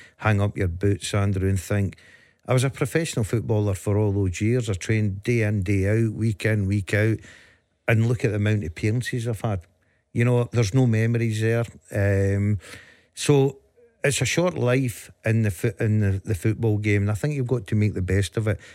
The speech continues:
And if you get an opportunity to go out and try and claim a number one spot, get games in, create those memories for yourself, I think it's the best road to go down for him.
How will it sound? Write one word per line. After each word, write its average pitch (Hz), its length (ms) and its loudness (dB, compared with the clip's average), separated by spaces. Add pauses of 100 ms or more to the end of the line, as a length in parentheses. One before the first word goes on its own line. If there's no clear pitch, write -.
(160)
And 107 100 2
if 107 160 0
you 113 60 4
get 107 120 -2
an 120 80 -2
opportunity 127 540 -2
to 101 80 -2
go 107 360 2
out 110 60 -6 (500)
and 98 160 2
try 120 200 0
and 107 160 0
claim 131 260 0
a 117 60 0
number 107 260 0
one 104 300 0
spot, 101 540 0 (440)
get 131 280 2
games 107 480 2
in, 107 400 0
create 127 300 0
those 110 300 0
memories 104 440 2
for 101 200 -4
yourself, 98 560 -2 (380)
I 120 140 4
think 113 360 -2
it's - 140 -6
the 104 80 -2
best 98 400 -2
road 92 220 -2
to - 100 -20
go 92 80 -4
down 87 240 -2
for 98 160 -8
him. 90 120 -8